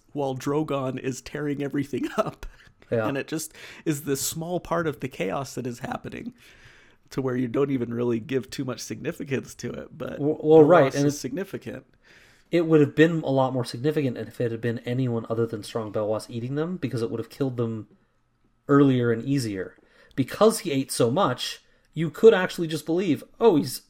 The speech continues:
Speaker 2: yeah, he's got an upset stomach. He ate too much."
Speaker 1: Mm-hmm.
Speaker 2: Right? But it, if Dany had eaten two of them, she would have died. Right? Probably.
Speaker 1: So you're saying the locusts were poisoned?
Speaker 2: Oh, I guess, am I spoiling? Mm,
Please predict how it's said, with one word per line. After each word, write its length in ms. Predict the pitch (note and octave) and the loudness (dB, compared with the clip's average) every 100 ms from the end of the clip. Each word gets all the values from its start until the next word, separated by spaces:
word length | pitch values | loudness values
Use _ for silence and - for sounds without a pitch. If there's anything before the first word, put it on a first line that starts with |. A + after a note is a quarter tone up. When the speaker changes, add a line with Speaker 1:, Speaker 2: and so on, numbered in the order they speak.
| _ | _
Speaker 2:
yeah, 160 | G3 G#3+ | 0 0
he's 100 | A#2 | 2
got 140 | D#3 | 0
an 60 | D#3+ | 0
upset 340 | D#3+ - D#3 | -2 0 0
stomach. 380 | - G3 F#3 F#2+ | 0 -2 -2 -4
He 120 | - E3+ | -4 -4
ate 180 | B3 | -4
too 100 | - | -6
much." 400 | G#2 F#2+ - - - - - - _ | -8 -8 -10 -14 -18 -20 -20 -20 _
Speaker 1:
Mm-hmm. 240 | A#2 A#2 A2+ | -10 -8 0
Speaker 2:
Right? 320 | A#2 D3 - _ | 2 2 0 _
But 120 | - D3 | 4 4
it, 240 | E3 C#3 - | 4 -2 -6
if 160 | D3 - | -6 0
Dany 300 | D3 F3+ D#3 | 0 2 2
had 80 | D3 | 0
eaten 240 | D3+ C3 | -2 -4
two 240 | - A3+ | 0 4
of 40 | D3 | 4
them, 140 | A2+ | 2
she 140 | A#2+ C3 | -2 -2
would 100 | B2 | -2
have 80 | |
died. 460 | A2+ F3+ D3 F#2+ E2+ _ _ _ _ _ - | 2 2 2 -2 -8 _ _ _ _ _ -6
Right? 360 | G#2 D#3 - - _ _ _ _ _ | -2 -2 -2 -14 _ _ _ _ _
Probably. 640 | C#3 D#3 C3 G2 G2+ C#3+ - - - _ _ | -2 2 0 0 -6 -8 -14 -20 -20 _ _
Speaker 1:
So 160 | - A#2 | -14 -10
you're 220 | A2 B2+ | -6 -6
saying 500 | B2+ C3+ A#2 A2+ A2+ - F3+ D3+ | -6 -6 -4 -6 -10 -18 -20 -18
the 100 | - | -12
locusts 560 | G#2 G#2+ G#2+ - G2 - | -10 -8 -12 -12 -14 -14
were 120 | G2+ | -16
poisoned? 600 | - - G#2+ A2 A#2 A#2 - _ _ _ _ - - | -16 -10 -10 -8 -10 -10 -14 _ _ _ _ -20 -10
Speaker 2:
Oh, 180 | A#2+ A2+ | -8 -6
I 60 | |
guess, 200 | A2+ E3 | -6 -4
am 120 | A#2+ A2+ | -6 -8
I 20 | |
spoiling? 540 | - - A2 A2+ B2+ C3+ _ _ _ _ _ - _ _ | -12 -6 -4 -4 -6 -12 _ _ _ _ _ -20 _ _
Mm, 260 | G#2 G#2 G2 | -18 -16 -18